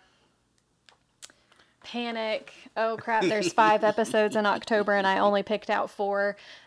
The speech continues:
Speaker 1: um, spooky Halloween herbs. Um, what am I gonna do this week? Because my fourth one I'm not doing until Halloween." So
Speaker 2: Yeah, yeah. Um,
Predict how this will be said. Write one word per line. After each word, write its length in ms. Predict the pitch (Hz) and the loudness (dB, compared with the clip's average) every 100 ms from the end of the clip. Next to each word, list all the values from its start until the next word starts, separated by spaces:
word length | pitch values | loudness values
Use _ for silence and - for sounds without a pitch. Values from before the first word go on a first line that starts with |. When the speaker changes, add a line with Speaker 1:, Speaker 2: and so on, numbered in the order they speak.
| _ - | _ -10
Speaker 1:
um, 420 | 214 202 196 190 - _ - | -6 -4 -6 -10 -16 _ -18
spooky 680 | - - 226 220 220 214 | -14 -10 -6 -6 -6 -8
Halloween 500 | 196 214 202 202 202 202 | -6 -4 -4 -6 -8 -6
herbs. 600 | 208 208 208 202 - - _ - - - - | -4 -2 -4 -8 -14 -18 _ -20 -20 -14 -8
Um, 540 | 208 202 196 196 202 | -4 -4 -6 -8 -12
what 260 | - 240 247 | -2 2 4
am 120 | 269 | 4
I 80 | 285 | 2
gonna 240 | 285 277 | 2 2
do 160 | 254 262 | 2 2
this 240 | 247 294 269 | 2 2 2
week? 400 | 226 208 214 - | 2 2 -2 -4
Because 320 | 233 233 202 | -2 0 0
my 120 | 208 | -2
fourth 300 | 208 277 262 | 2 4 4
one 200 | 240 208 | 0 0
I'm 180 | 208 220 | 0 0
not 180 | 214 208 | 0 -2
doing 260 | 208 202 | -2 -4
until 260 | 196 190 202 | -6 -6 -6
Halloween." 500 | 190 160 190 165 190 | -6 -6 -8 -10 -8
So 140 | - | -4
Speaker 2:
Yeah, 240 | 190 190 - - - - | -2 -2 -4 -12 -20 -18
yeah. 180 | 82 78 _ _ _ _ _ _ _ _ _ _ _ - | -16 -18 _ _ _ _ _ _ _ _ _ _ _ -4
Um, 680 | 135 147 160 160 160 151 | 0 2 4 4 4 0